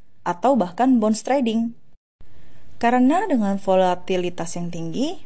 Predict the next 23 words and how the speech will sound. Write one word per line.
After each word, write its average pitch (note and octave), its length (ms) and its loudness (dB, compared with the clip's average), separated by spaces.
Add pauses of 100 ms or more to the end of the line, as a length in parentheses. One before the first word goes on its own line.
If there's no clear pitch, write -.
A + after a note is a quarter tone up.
(140)
maka E3+ 480 -2
akan F3+ 240 -4
banyak F3 240 -4
peluang F3 320 -2
capital E3+ 400 -6
gain A#3+ 240 2
yang G3+ 80 -2
bisa G3 160 -4
kita F#3+ 240 -4
dapatkan F#3 640 -4
dari E3 160 -6
setiap E3 320 -8
kenaikan F3 560 -2
dan C#4+ 320 0
penurunan C4 400 2
tren B3+ 160 0
marketnya. B3 1040 0 (640)
Nah, E3+ 320 -2 (240)
kalau F3+ 320 4
ada F3 640 2
statement G#3 640 -2
emas F#3+ 320 -4
lebih F3 320 -4